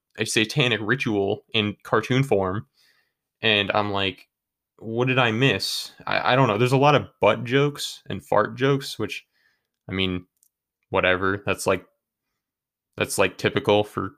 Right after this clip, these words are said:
kids sh-, shows nowadays. But, like, I, I don't know. I really like the show, <laughs> and I didn't think it was that bad. And I was actually sad when it stopped airing.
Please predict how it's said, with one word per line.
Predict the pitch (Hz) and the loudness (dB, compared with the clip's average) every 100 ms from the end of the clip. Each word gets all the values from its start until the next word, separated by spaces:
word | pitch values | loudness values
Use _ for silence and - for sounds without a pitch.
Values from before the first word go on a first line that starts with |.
| - | -2
kids | 110 101 | 0 0
sh-, | - - - - | -4 -8 -12 -12
shows | - 117 113 107 | 0 0 0 -2
nowadays. | 113 113 113 117 120 113 | -2 0 0 -2 -2 -4
But, | 107 | -4
like, | 98 98 98 _ _ _ _ _ _ _ _ _ _ _ _ _ _ _ _ _ _ _ | -2 -2 -4 _ _ _ _ _ _ _ _ _ _ _ _ _ _ _ _ _ _ _
I, | 113 113 113 | -12 -8 -2
I | |
don't | 120 107 | 0 2
know. | |
I | - | 2
really | 120 127 143 139 | 2 4 6 6
like | 120 113 | 4 2
the | |
show, | 101 - 120 - 131 | -2 0 0 2 -2
<laughs> | |
and | 131 123 110 - - _ _ _ _ _ _ _ _ _ _ | 0 -2 -2 -6 -16 _ _ _ _ _ _ _ _ _ _
I | 110 | -2
didn't | 113 110 | 0 0
think | 117 | -2
it | 117 | -2
was | 107 | -2
that | 101 104 101 | 2 2 4
bad. | 107 | 4
And | 95 | 4
I | 107 | 4
was | 151 | 4
actually | 175 - | 4 2
sad | 139 - 156 | 2 6 6
when | 156 107 | 6 2
it | - | 0
stopped | - 131 - | 0 0 2
airing. | - 151 107 80 | 2 2 2 -4